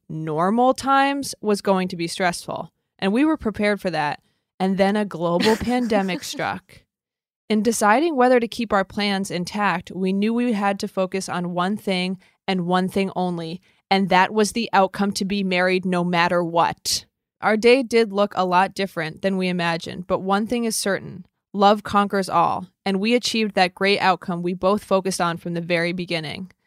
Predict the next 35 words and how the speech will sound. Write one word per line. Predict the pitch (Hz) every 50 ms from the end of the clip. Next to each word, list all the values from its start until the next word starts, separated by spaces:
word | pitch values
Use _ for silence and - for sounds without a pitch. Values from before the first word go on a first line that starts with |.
| _ _ _ _ _ _ -
Thank | 220 226 233 -
you | 285
to | 262 - - -
everyone | 214 202 214 214 208 196 202
who | 196 196
made | 196 190 190 180
this | 190 -
day | - 185 185
happen | 190 202 190 196 - 185 180
for | 175 - 175
the | 175
two | - - 185
of | 175 165
us, | - - - 185 - - - _ _ _ _ _ -
our | - 190
incredible | 185 185 - 208 202 202 214 214
families, | - - 196 190 190 190 190 -
friends, | - - 180 175 175 180 180
colleagues, | - - - 170 170 170 170 170 170 170 - - - - _ _ _ _ _ _ _ _ _ _ _ _ -
Saint | - - - 190 190 180 180
Monica | 185 185 190 196 208 - - 311
<laughs> | 214
Catholic | - - - - 214 - - 226 - 190 -
Church. | - - 220 185 - - - 208 - - - 202 - - - - - - - -
<laughs> | - _ _ _ _ _ _ -
I | 180 185 190
don't | 185 185 180 175 175
know | 175 175
who | 190 185 175
these | 180 180 180
people | - - 190 185 - 185
are, | 185 180 180 180 180 180 180 180 180 175 175 175 175 185 175 - _ _ _ _ _
wedding | - 170 170 160 160 170 185
planner, | - 165 160 160 156
whatever. | 175 175 175 82 - - - -